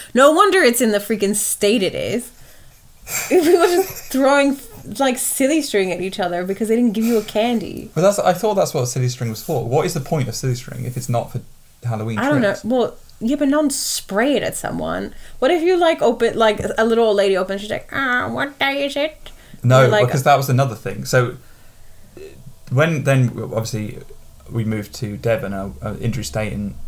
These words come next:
Speaker 2: we're doing it. Um, I feel like the costume became slightly better. I feel like I wore a box. Like a cardboard
Speaker 1: Upgrade.
Speaker 2: box. <laughs> Yeah.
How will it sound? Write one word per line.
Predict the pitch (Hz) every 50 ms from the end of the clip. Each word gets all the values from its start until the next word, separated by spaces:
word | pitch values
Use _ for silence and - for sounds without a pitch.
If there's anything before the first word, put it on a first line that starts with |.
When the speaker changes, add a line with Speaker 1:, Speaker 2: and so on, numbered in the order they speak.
| - - - - - - - - -
Speaker 2:
we're | - - 127
doing | - 98 98 110 -
it. | - 101 104 - - -
Um, | - 104 98 98 98 98 98 95 - - - - - - - - - - -
I | 127
feel | 127 135 131
like | 117 101
the | 110 113
costume | - - - 131 123 123 - 117 110
became | 107 107 - - 117 107 107 101 - - - -
slightly | - - - 120 117 110 104 - 107 107 - - - - - - - - - -
better. | - 107 104 95 107
I | 120
feel | - - - 127 127
like | 139 135 131
I | 135
wore | 123 120 113 113 107
a | 101
box. | - - 107 - - - - - - - - - - - - - - - - - - - - - - - - - - - - - - - - - - - - -
Like | 117 117 110
a | - -
cardboard | - - 117 117 - -
Speaker 1:
Upgrade. | 104 - 185 185 185 185 190 -
Speaker 2:
box. | - - - - - - - - -
<laughs> | 214
Yeah. | 151 151 127 - - 139 131 -